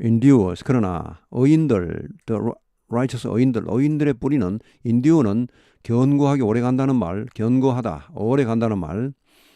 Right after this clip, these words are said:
자, 악인들은 서로 막 이렇게 자기들 것을 막 빼앗아가고,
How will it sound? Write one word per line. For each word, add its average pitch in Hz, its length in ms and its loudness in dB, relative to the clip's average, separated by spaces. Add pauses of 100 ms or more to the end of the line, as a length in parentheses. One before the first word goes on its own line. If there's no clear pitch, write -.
(140)
자, 104 220 -4
악인들은 143 440 0
서로 139 240 -2
막 135 200 -2
이렇게 120 400 -6 (300)
자기들 127 300 -4
것을 127 200 -4
막 123 180 -2
빼앗아가고, 120 840 -4